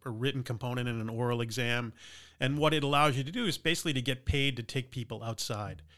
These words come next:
So up until, I think the first Maine guide, eighteen ninety-seven, was a woman, uh, Fly Rod Crosby, and she was, they called her the Annie Oakley of the East, where she would go to these sportsman shows and, like,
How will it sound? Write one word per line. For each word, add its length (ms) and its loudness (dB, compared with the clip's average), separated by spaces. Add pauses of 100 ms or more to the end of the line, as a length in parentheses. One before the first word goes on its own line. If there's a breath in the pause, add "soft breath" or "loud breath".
(260 soft breath)
So 500 0
up 140 4
until, 480 2
I 80 4
think 140 -4
the 60 -4
first 360 2
Maine 260 4
guide, 640 4
eighteen 340 0
ninety-seven, 580 2
was 120 2
a 60 2
woman, 520 2 (260)
uh, 360 -2
Fly 320 0
Rod 320 4
Crosby, 560 2
and 100 -2
she 140 -2
was, 240 -4 (160)
they 100 -4
called 220 -2
her 80 2
the 200 -4
Annie 360 4
Oakley 340 0
of 100 0
the 220 -4
East, 340 -2
where 120 -4
she 180 -2
would 160 -2
go 160 2
to 80 0
these 180 -2
sportsman 500 -2
shows 400 0
and, 140 -4
like, 260 -8